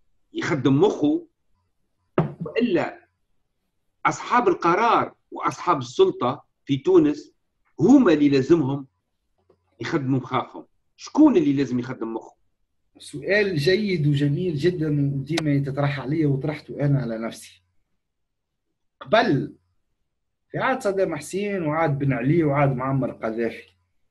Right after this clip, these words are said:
Speaker 2: أنا كتبت رواية وقلت فيها: "راي ديكتاتوريات لا تسقط من السماء ولا تأتينا مع هدايا العيد. الديكتاتوريات نحن نحطهم على أرواحنا". هذا في عهد الديكتاتوريات، وتوا نحن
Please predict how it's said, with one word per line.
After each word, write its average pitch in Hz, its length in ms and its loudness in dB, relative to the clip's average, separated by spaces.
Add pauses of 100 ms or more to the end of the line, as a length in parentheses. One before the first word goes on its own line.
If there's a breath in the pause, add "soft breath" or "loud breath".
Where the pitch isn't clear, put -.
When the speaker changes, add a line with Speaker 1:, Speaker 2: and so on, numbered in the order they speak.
Speaker 2:
أنا 202 260 2
كتبت 196 360 -2
رواية 175 380 2
وقلت 190 340 -4
فيها: 190 320 0
"راي 180 200 0
ديكتاتوريات 156 880 0
لا 180 100 2
تسقط 170 560 -4
من 123 140 -8
السماء 123 600 -2 (560)
ولا 147 240 2
تأتينا 147 600 -2
مع 120 260 -4
هدايا 120 480 2
العيد. 113 460 -4 (1160)
الديكتاتوريات 160 800 0
نحن 147 280 2
نحطهم 131 500 -2
على 120 100 0
أرواحنا". 117 320 -2 (1040)
هذا 277 340 4
في - 140 -4
عهد 233 300 2
الديكتاتوريات، 185 760 0
وتوا 302 380 6
نحن 208 420 -2